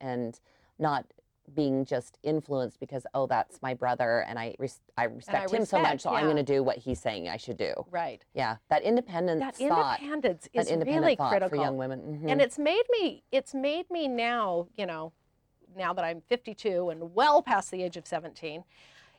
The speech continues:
Speaker 2: it's made me look back at, at those decisions that I made at eighteen, at
Speaker 1: Mm-hmm.
Speaker 2: nineteen, at twenty, and say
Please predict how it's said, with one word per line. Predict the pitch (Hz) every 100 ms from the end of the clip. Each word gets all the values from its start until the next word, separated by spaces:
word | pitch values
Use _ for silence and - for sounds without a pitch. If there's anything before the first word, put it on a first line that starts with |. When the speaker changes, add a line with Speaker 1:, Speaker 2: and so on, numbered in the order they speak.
| _
Speaker 2:
it's | 254 254 -
made | 269 311 330
me | 302
look | 233 226 - _
back | 214 196 196
at, | 190 - _ -
at | 190 -
those | 185 175
decisions | - - 208 185 170
that | 175
I | 165 165
made | 170 180 208 254 190 156 143 -
at | 165 -
eighteen, | 131 _ - 110 _ _ 160 156
at | 175
Speaker 1:
Mm-hmm. | 165
Speaker 2:
nineteen, | 160 160 - 143 139 139 _
at | 170 160
twenty, | - 175 156 156 _ _ _ _ _ -
and | 196 190
say | - - 208 190